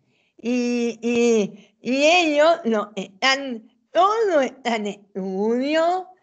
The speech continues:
Ah, porque esto le interesa a todo el mundo estudiarlo,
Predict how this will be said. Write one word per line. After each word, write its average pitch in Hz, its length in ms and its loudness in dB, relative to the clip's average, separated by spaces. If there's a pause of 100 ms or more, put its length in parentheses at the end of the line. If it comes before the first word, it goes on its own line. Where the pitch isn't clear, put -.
(200)
Ah, 269 460 0
porque 180 720 -10
esto 208 760 -6 (600)
le 220 160 -2
interesa 226 680 -2
a 196 120 -8
todo 294 160 2
el 247 80 -2
mundo 240 360 -4
estudiarlo, 294 880 -2